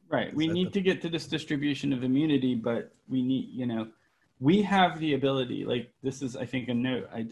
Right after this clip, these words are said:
Speaker 1: I said, a, a kind of tro-, hopeful note I gave in the first, uh, in a previous one, is, like, we at this point, maybe for the first time in human history, have the ability to potentially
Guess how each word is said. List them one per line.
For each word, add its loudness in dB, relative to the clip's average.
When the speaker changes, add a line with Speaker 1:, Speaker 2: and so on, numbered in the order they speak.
Speaker 1:
I -4
said, -2
a, -6
a -4
kind 0
of -4
tro-, -4
hopeful 2
note 2
I -2
gave 0
in 0
the -2
first, -6
uh, 2
in 2
a 0
previous 2
one, 0
is, -6
like, -2
we 2
at -2
this 0
point, -2
maybe 2
for 0
the -2
first -2
time 2
in 2
human -2
history, -6
have 2
the 2
ability 0
to -14
potentially -6